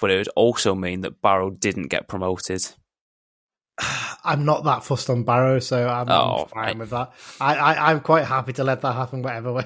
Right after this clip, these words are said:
Speaker 2: <laughs> I don't, I don't that fussed. It'd be frustrating, but it do-, doesn't bother me that much. But there you go. Um, right, let's get back to the questions. Here's one from Jack Oddy. "Hello, boys. With our new signings, who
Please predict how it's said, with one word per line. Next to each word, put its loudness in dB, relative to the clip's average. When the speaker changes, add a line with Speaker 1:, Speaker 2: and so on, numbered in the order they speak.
Speaker 2:
<laughs> -8
I 4
don't, -2
I 2
don't -2
that 4
fussed. -2
It'd -4
be 2
frustrating, 4
but -2
it -4
do-, -2
doesn't -4
bother 2
me -4
that -8
much. -16
But -16
there -8
you -12
go. -10
Um, 8
right, 2
let's -2
get 4
back -2
to -8
the -6
questions. 0
Here's 6
one 8
from 0
Jack 4
Oddy. 8
"Hello, 6
boys. 8
With 4
our 10
new 6
signings, 6
who 4